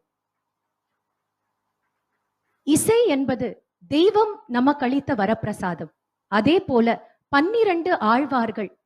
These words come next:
நமக்காக விட்டு சென்ற பொக்கிஷம்தான் நாலாயிர திவ்ய பிரபந்தம் என்பது. இதில் இருந்து முத்தான பாசுரங்களை தேர்ந்தெடுத்து, அதற்கு தன் இணையற்ற இசையின் மூலம் புத்தம் புதிதாக உயிரூட்டி, திவ்ய பாசுரம்ஸ் என்ற பெயரில்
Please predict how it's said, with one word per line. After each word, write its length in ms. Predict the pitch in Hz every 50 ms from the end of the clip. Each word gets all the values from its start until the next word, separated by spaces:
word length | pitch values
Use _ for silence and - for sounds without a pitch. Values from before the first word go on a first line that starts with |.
| 180
நமக்காக 640 | 180 202 220 262 277 269 - 320 311 330 330 415 392
விட்டு 260 | 247 269 269 - 359
சென்ற 520 | - - 302 269 262 214 233 233 202 - -
பொக்கிஷம்தான் 800 | - 233 240 - - 320 - - 262 208 196 190 208 202 175 175 - _ _ _ _ _ _ _ -
நாலாயிர 760 | 180 196 214 226 254 285 302 311 311 311 320 311 339 349 381 381 - -
திவ்ய 300 | 226 226 196 - 311 339
பிரபந்தம் 540 | - 254 240 208 254 254 262 247 277 277 269
என்பது. 440 | 214 196 190 185 190 180 151 - _ _ _ _ _ _ _ _ _ _
இதில் 380 | - 302 349 - 508 480 370
இருந்து 400 | 330 349 359 330 311 381 359 - -
முத்தான 540 | 247 254 - - - 349 339 349 359 381 381 -
பாசுரங்களை 720 | 285 240 269 294 - 330 302 285 269 254 262 254 269 269
தேர்ந்தெடுத்து, 760 | - - 214 220 240 254 240 226 190 190 190 - - 196 - _ _ _ _ _ _ _
அதற்கு 600 | - 262 269 269 320 311 311 - 311 - - - _ -
தன் 260 | 285 254 247 233 -
இணையற்ற 640 | - 214 247 277 302 370 370 349 349 339 - - 381
இசையின் 540 | 349 262 233 262 - - 302 277 277 254 240
மூலம் 380 | 214 202 202 190 196 202 185 - _ _
புத்தம் 420 | - 453 480 - _ - 415 349
புதிதாக 520 | 294 285 269 285 285 240 262 240 240 233 254
உயிரூட்டி, 600 | 214 185 220 208 233 226 208 190 190 - 233 196 _ _ _ _ _ _ 196
திவ்ய 360 | 180 339 330 277 277 339 415 453 453
பாசுரம்ஸ் 600 | 392 277 262 285 277 311 302 277 269 254 247 - - -
என்ற 300 | - 226 226 226 220 226
பெயரில் 460 | 220 - 226 214 226 220 208 202 190